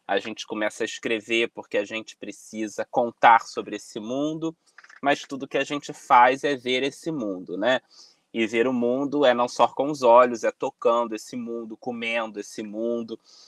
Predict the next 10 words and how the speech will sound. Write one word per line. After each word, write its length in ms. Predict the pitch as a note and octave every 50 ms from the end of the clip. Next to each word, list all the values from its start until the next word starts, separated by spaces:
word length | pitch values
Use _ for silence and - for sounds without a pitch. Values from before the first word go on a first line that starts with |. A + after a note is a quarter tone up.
| _ _ _ _ _ _ _ _ _
Então, 480 | G#2+ G#2+ - - B2 A2 A2+ A#2+ B2 B2
a 80 | B2
gente 400 | B2 - C3 B2+ C3 - - E3+
aprende 640 | D#3 D#3+ - _ - - D3+ D#3 D#3+ D3+ C3+ - B2
essa 200 | A2+ - - B2
linguagem. 680 | A2 G#2 G#2 G#2 G2 F#2+ F2+ E2+ E2 E2+ - - - F#2+ _ _ _ _ _ _ _ _ _ _
Desenhar 960 | - D#3 F3+ G#3 G3+ F3+ F#3 E3 C#3+ C#3 C#3+ D#3+ F#3 F#3 D#3 A2+ G#2+ - _ _ _ _ _ _ _ _ _ _ _ _ _ _ _
é 420 | - B2+ C3 C#3 D3 D#3 E3+ F3+ - - _
uma 240 | D3+ E3 E3 F3 E3
forma 800 | - - - - D3+ C#3 C#3 D3 D#3 D#3+ F3+ F3 E3+ E3+ D#3